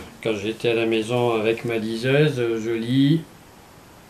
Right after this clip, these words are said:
Je veux pas ces détails, mais si j'ai envie d'aller aux toilettes, eh ben, je prends ma liseuse, je vais aux toilettes, hop, <laughs> je continue. Celui qui arrive, eh ben, tant pis pour lui, il attend un petit peu. Je repars, je reviens, je m'assois, je, je lis.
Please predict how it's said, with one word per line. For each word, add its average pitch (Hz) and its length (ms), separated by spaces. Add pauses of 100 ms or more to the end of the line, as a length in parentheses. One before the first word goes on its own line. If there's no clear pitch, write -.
(1700)
Je 117 120
veux 110 60
pas 117 180
ces 120 160
détails, 123 520
mais 110 60
si 117 240
j'ai 123 80
envie 123 260
d'aller 123 280
aux 123 60
toilettes, 120 440
eh 107 60
ben, 101 180
je 107 140
prends 117 240
ma 113 100
liseuse, 101 540
je 120 60
vais 104 200
aux 104 100
toilettes, 107 480 (120)
hop, 147 100 (360)
<laughs> - 380
je 170 120
continue. 135 580
Celui 120 360
qui 117 120 (180)
arrive, 131 300
eh 113 60
ben, 92 160
tant 101 100
pis 101 160
pour 95 160
lui, 123 140
il 135 80
attend 110 180
un 104 60
petit 101 160
peu. 160 160 (680)
Je 143 200
repars, 151 520
je 123 100
reviens, 120 380
je 143 120
m'assois, 143 440
je, 123 140 (580)
je 143 100
lis. 143 140